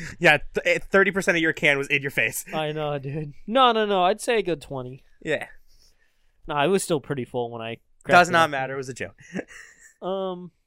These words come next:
Speaker 2: so then we shotgun it. And, dude, I destroy mine. Like,
Speaker 1: Yeah.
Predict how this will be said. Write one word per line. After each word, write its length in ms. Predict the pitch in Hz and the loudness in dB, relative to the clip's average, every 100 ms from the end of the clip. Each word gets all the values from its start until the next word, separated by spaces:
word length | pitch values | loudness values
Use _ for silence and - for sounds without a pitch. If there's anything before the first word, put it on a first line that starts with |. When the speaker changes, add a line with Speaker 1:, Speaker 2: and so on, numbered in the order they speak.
| _ _ _ _ - - | _ _ _ _ -20 -20
Speaker 2:
so 140 | - 208 | -6 -2
then 100 | 196 | 0
we 80 | |
shotgun 600 | 165 - 180 175 - 131 | 0 2 0 0 -4 -8
it. 140 | 123 - _ _ _ - | -10 -16 _ _ _ -4
And, 140 | 180 | -2
dude, 180 | 196 170 | 0 2
I 160 | 175 | 2
destroy 1040 | 190 165 - - - - 156 131 160 147 131 | 2 -2 -4 -8 -8 -10 -12 0 2 2 0
mine. 380 | 123 110 104 104 | -4 -12 -16 -14
Like, 260 | 110 113 - | -12 -12 -4
Speaker 1:
Yeah. 280 | 143 160 | 2 2